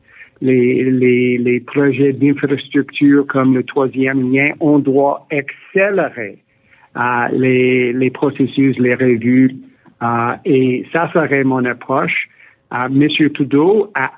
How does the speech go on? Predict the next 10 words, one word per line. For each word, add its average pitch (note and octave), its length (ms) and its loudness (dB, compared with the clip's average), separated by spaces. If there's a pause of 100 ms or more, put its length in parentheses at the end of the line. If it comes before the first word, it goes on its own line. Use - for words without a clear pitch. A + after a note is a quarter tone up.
annulé, E3 800 0 (460)
euh, B2+ 280 -4
l'oléoduc, C#3+ 800 2 (340)
euh, A#2+ 340 -6
Northern C#3 460 0
Gateway. E3 640 -2
C'était C#3 380 2
un C3+ 180 0
oléoduc, C#3+ 680 2 (600)
euh, C3 40 -10